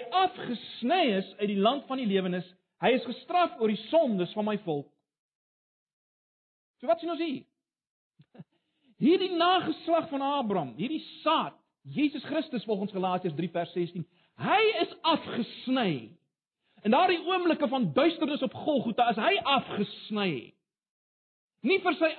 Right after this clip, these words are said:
eie sonde nie, maar vir die sonde van Abraham. En uiteindelik weet ons, vir my en jou sonde is hy afgesny uit die land van die lewenes. Met ander woorde, wat sê dit? Hy het die vloek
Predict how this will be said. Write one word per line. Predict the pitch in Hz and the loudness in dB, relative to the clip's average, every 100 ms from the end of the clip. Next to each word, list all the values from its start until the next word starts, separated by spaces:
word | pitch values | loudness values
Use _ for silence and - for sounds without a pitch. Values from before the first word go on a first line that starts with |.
| 339 | 0
eie | 392 330 - | 0 -2 -4
sonde | 302 262 185 156 | -4 -2 0 -2
nie, | 147 175 180 _ | -4 -6 -12 _
maar | - 330 | -2 2
vir | 359 | 2
die | 320 | 2
sonde | 359 359 | 2 4
van | 339 | 4
Abraham. | 330 381 381 262 175 127 - _ _ _ _ _ _ _ _ _ _ _ _ _ _ _ _ | 4 4 4 2 0 -4 -14 _ _ _ _ _ _ _ _ _ _ _ _ _ _ _ _
En | - 214 | -8 -2
uiteindelik | 214 294 254 185 | 0 0 2 0
weet | 254 233 | 0 -2
ons, | 220 - _ _ _ _ _ _ _ _ _ 180 | -4 -6 _ _ _ _ _ _ _ _ _ -6
vir | |
my | 190 214 | -4 -2
en | 202 | 2
jou | 214 220 - | 2 2 -2
sonde | - 160 147 | -4 -4 -4
is | 175 | -6
hy | - - | 0 0
afgesny | - - 180 - 247 262 175 | 0 -10 -10 -10 -4 -2 0
uit | 170 | 0
die | |
land | 175 190 | 0 -2
van | 208 226 | -6 -10
die | |
lewenes. | 247 196 - _ _ _ _ _ _ _ _ _ _ _ _ _ - | -8 -10 -14 _ _ _ _ _ _ _ _ _ _ _ _ _ 0
Met | 226 | 4
ander | 370 285 | 4 4
woorde, | 269 | 4
wat | 311 311 - | 2 0 -2
sê | 359 | 0
dit? | 277 - - | 0 -2 2
Hy | 330 | 4
het | 415 392 | 4 2
die | 330 | 0
vloek | - 359 | 0 0